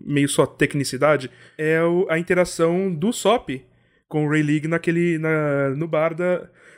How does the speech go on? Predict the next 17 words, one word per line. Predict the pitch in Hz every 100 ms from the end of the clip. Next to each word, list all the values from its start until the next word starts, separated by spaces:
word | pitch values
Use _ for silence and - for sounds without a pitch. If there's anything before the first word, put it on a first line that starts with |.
| -
no | 151
bar | 156
da | 165
Shaq, | 208 220 - 170
né? | 156 220 - - - -
O | 165
Sop, | - 165 160 170 170 180 - _ _ _ _ _ -
o |
Sop | 156 175 160 185
pergunta, | 185 202 202 170 139
"Ah, | 294 339
você, | 180 175 294 330
então | 226 220 262
você | 302 - 330
viu | 233 285
One | 285 247
Piece? | 226 240 - -